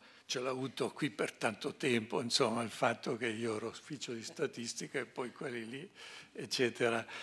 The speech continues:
E poi il tempo è, è galantuomo e quindi il tempo dice: "Vabbè, abbiamo fatto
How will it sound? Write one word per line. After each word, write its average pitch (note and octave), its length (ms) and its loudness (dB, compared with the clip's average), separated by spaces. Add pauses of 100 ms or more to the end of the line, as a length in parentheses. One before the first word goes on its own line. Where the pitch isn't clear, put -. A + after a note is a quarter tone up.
(720)
E - 140 6
poi C#3 240 10
il A#2 180 6
tempo C#3+ 840 10 (200)
è, A#2+ 320 0 (540)
è - 120 -4
galantuomo A#2+ 880 6 (420)
e - 160 -4
quindi A#2 360 2
il D3+ 120 4
tempo B2 440 12
dice: B2+ 460 6
"Vabbè, A#2+ 400 8
abbiamo A2+ 340 -4
fatto A2 840 -2